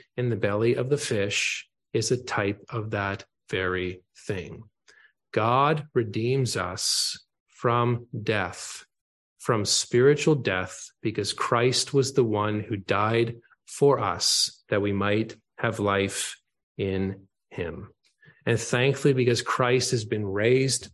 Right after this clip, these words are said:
from the dead, one day we shall be raised with him because what he, of what he has done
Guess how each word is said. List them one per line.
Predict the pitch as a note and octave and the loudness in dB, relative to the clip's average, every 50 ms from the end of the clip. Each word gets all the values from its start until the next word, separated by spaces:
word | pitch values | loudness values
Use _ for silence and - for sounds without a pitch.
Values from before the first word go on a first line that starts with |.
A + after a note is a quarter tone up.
| _ _ _ | _ _ _
from | _ - - A#2 G#2+ A#2 D3 | _ -4 -2 0 2 2 4
the | E3+ F3+ | 4 2
dead, | D#3+ C3 A2+ F2+ E2 - - G2+ - - _ _ _ _ - - _ _ - | 4 4 2 0 0 -4 -8 -12 -16 -18 _ _ _ _ -20 -20 _ _ -4
one | - G#2+ G#2 G#2+ A2 | 0 0 2 2 2
day | G#2+ A2+ A2+ A2+ | 2 2 2 2
we | G#2+ G#2+ G#2+ | 2 0 0
shall | G#2 - - G#2+ G2 | -2 0 -2 -2 -2
be | G#2 G2+ G2 | -2 -4 -4
raised | F#2 F2+ F#2+ F#2+ G2+ G#2+ A2+ A#2 A#2+ A#2 A#2 - | -2 0 2 2 4 4 2 2 2 0 0 2
with | B2+ B2 B2 | 0 0 0
him | - B2+ B2 G#2+ F#2+ F2+ F2+ F#2 | 0 -2 -2 -2 -2 -4 -8 -8
because | G2 G2 - G2+ F#2+ - | -8 -6 -6 -6 -6 -4
what | G#2 G2 | -4 -4
he, | G2 G2 G#2+ A2+ | -2 -4 -4 -2
of | - A2 G#2+ | -2 -4 0
what | A2 A2 G#2+ A2 A2 | 2 2 2 2 0
he | - - A#2 | -2 -2 -2
has | A2 A2 G#2+ - | 0 0 -4 -2
done | - G#2 G2 G2 G2 G2 G2 | -2 0 0 0 0 -2 -4